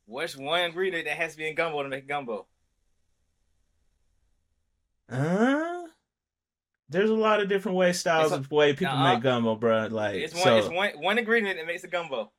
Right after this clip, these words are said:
Speaker 1: Do you know
Speaker 2: I,
Speaker 1: it?
Speaker 2: I, I do seafood gumbo with sausage, bruh. So I do all the ingredients. So, like, I have to have it all from the okra.
Speaker 1: Okra.
Speaker 2: Like,
Speaker 1: That's all you had to say. That's all you had to say. Okra.
Speaker 2: Okay.
Speaker 1: Okra,
Speaker 2: Okay.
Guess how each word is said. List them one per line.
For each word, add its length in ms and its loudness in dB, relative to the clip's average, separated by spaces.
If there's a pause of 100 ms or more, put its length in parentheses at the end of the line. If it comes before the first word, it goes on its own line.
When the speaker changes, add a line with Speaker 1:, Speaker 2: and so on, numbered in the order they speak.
(160)
Speaker 1:
Do 60 -12
you 80 -12
know 80 0
Speaker 2:
I, 180 6
Speaker 1:
it? 100 -4
Speaker 2:
I, 100 -8 (720)
I 40 6
do 200 -2
seafood 540 -4
gumbo 420 2
with 200 2
sausage, 540 0
bruh. 240 0
So 140 -4
I 120 0
do 260 -6
all 280 6
the 140 0
ingredients. 600 -2
So, 160 -4
like, 240 -6
I 220 4
have 340 2
to 100 -2
have 300 0
it 80 -6
all 320 4
from 200 -10
the 100 -10
okra. 800 2
Speaker 1:
Okra. 360 -4
Speaker 2:
Like, 100 4
Speaker 1:
That's 80 0
all 120 2
you 120 0
had 60 0
to 60 -8
say. 220 0
That's 120 -12
all 100 -2
you 60 -6
had 100 -2
to 60 -10
say. 120 -6
Okra. 320 -6
Speaker 2:
Okay. 260 6
Speaker 1:
Okra, 180 -2
Speaker 2:
Okay. 60 -6